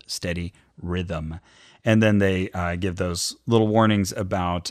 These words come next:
out of precaution, we recommend against, uh, people who are pregnant, epileptic,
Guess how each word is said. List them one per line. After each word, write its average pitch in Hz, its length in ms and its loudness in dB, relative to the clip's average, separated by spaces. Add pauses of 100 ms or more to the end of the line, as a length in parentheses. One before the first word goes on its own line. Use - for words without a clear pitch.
(140)
out 127 180 4
of 151 140 2
precaution, - 800 -2
we 143 100 0
recommend 110 460 0
against, 92 360 -4 (220)
uh, 85 160 -2
people 92 300 -6
who 85 100 -6
are 85 100 -4
pregnant, 92 520 -2 (300)
epileptic, 85 680 -8